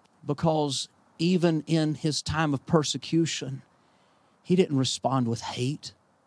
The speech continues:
He didn't say, "Oh, I, you, I, I, I wish I could get my hands on you." He didn't say, "One day you're gonna stand before God and you're gonna go to hell because you're,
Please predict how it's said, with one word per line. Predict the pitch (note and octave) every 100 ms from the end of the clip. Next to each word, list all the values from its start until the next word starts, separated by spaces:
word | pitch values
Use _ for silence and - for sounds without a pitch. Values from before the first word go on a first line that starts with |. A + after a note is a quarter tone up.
| _ _ _ _ _ _ _ _ _ _ _ _ _ _ _
He | -
didn't | F3 D3+
say, | C#3 D#3+ C#3+ C3 - - - _ _ -
"Oh, | - C#3 C#3 C3
I, | - C#3 - - - - D#3+ - -
you, | C#3 C#3 - - - - - - _ -
I, | C3+
I, | C#3
I | C#3+ C3+
wish | C#3 C#3+ -
I |
could | C3+ C3+
get | C#3+
my | C3+
hands | A#2 C#3 C3+
on | C3 C3
you." | B2 C3 C#3+ C3 _ _ _ _ _ _ -
He | F3+
didn't | F#3+ D#3+
say, | - E3
"One | C#3+ D#3 D3+
day | D3+
you're | C#3
gonna | D3 C#3
stand | - D#3+ D3+
before | C3 E3 D3+
God | C3 D3 C#3+
and | C#3
you're | D3
gonna | C3+
go | C#3 C#3+
to | A#2+
hell | - D3 D3
because | C3+ - D3+ C#3+
you're, | D3+